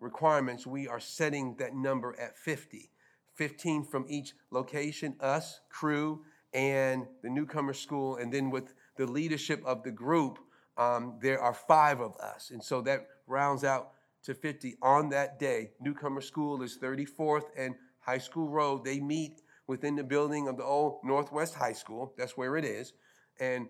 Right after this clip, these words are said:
for those that know, and we'll be meeting there, I will be giving times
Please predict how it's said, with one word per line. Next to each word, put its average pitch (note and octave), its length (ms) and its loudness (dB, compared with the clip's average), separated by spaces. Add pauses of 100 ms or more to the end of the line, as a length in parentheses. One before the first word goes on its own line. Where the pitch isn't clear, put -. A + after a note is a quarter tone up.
(120)
for C3+ 100 -4
those B2+ 280 -2
that B2 160 -2
know, C3+ 480 0 (200)
and B2 220 0 (160)
we'll C#3 280 0
be C#3+ 220 -2 (140)
meeting C#3 380 -2
there, C3+ 200 -2
I C3 100 4
will C#3 200 2
be B2+ 240 -4 (140)
giving C#3+ 280 -4
times C#3+ 560 2